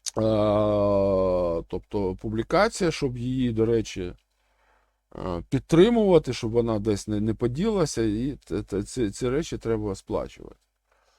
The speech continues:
В Аргіз Онлайні там є обмеження <clears throat> по кількості об'єктів. Тобто безплатний ресурс у вас, е,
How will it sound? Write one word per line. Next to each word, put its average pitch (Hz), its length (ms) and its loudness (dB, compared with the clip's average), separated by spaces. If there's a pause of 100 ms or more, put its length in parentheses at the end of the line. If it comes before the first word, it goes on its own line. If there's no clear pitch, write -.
(140)
В 127 80 2
Аргіз 151 340 2
Онлайні 190 840 4
там 240 260 4
є 185 180 4
обмеження 170 1000 4 (400)
<clears throat> 160 640 0
по 165 120 6
кількості 175 580 2
об'єктів. 135 600 2 (1800)
Тобто 120 280 0
безплатний 143 800 8
ресурс 226 540 0
у 131 100 0
вас, 156 500 2
е, - 20 -2